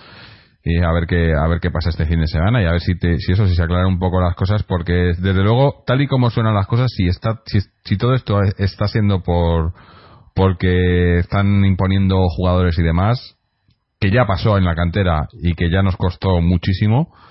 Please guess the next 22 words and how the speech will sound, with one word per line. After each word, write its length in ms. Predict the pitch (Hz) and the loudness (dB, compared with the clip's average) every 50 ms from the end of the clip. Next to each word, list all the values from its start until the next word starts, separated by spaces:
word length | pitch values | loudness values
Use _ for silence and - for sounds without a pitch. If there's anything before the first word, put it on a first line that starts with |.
| - - - _ _ _ _ _ - - | -20 -20 -20 _ _ _ _ _ -10 -4
eh, 840 | - 82 85 85 82 82 82 80 80 78 76 73 73 76 76 76 71 | -2 0 0 2 2 2 2 2 2 0 0 0 0 0 0 0 -2
sería 300 | - - 76 76 76 78 | -2 -2 -2 0 0 0
un, 380 | 82 82 80 78 76 76 73 71 | 0 0 0 0 -2 -2 -4 -4
sería 180 | - 73 76 78 | -4 -2 -2 -2
un 60 | 82 | -2
desastre, 420 | 78 76 76 71 - - - 67 | -2 -2 -4 -6 -6 -4 -4 -2
¿no? 140 | 71 78 87 | -2 -2 -2
Pero 160 | - 67 69 73 | -2 -4 -2 -2
bueno, 260 | 78 71 67 76 - _ _ _ _ _ _ _ _ _ _ _ _ _ _ _ _ _ | -2 -2 -4 -6 -10 _ _ _ _ _ _ _ _ _ _ _ _ _ _ _ _ _
habrá 240 | - - 85 85 85 | -4 -2 -2 -2 0
que, 240 | 80 87 85 85 82 | 0 0 0 0 0
habrá 220 | 78 78 82 82 | 0 0 0 -2
que 80 | 82 90 | -2 -2
esperar 340 | - - 90 85 87 90 90 | -4 -2 -2 -2 0 0 0
y 80 | 87 | 0
ver 140 | 82 82 80 | 0 0 -2
si, 160 | - - 85 80 78 78 80 78 76 78 76 78 76 76 76 73 73 71 71 - _ | -4 -4 -2 0 0 0 0 0 0 0 0 0 0 0 0 0 -2 -4 -6 -10 _
cómo 260 | - - 73 78 76 | -8 -6 -4 -4 -4
se 140 | - - 71 | -4 -4 -4
confirma, 680 | 67 71 69 - - 76 76 73 71 71 71 71 71 | -2 -4 -4 -2 -2 -2 -2 -2 -2 -2 -2 -2 -2
eh, 400 | 69 69 69 69 69 67 69 76 - | -2 -2 -2 -2 -2 -2 -2 -4 -2
cómo, 180 | - 71 67 | -2 -4 -4